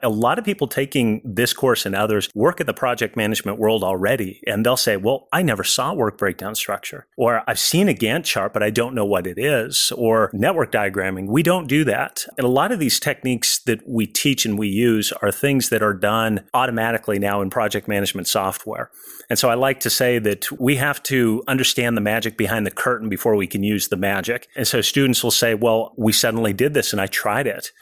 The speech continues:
Or another student who did an applied project last spring used these materials to make a particular process in their organization more efficient.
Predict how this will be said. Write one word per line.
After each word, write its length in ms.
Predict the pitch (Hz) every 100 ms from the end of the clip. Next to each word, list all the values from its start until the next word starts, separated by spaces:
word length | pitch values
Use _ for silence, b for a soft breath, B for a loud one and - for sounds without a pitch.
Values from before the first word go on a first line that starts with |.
| B B B
Or 300 | 117 113 110
another 300 | 117 110 127 131
student 340 | - 117 101
who 100 | 110
did 300 | 98 110 104
an 220 | 113 117
applied 340 | 107 120 127 -
project 440 | 107 98 107 -
last 300 | 107 98 -
spring 500 | - 147 147 110 95
used 640 | 107 98 127 135 120 - 107
these 300 | 110 131 -
materials 640 | 110 - 110 110 107 107 -
to 220 | - 104
make 400 | 107 110 98 -
a 120 | 107
particular 500 | - 101 - 131 120
process 560 | 104 - 113 - 107 -
in 60 | 98
their 120 | 110
organization 720 | 113 101 101 98 92 - 95
more 220 | 90 90
efficient. 600 | - 113 - 117 135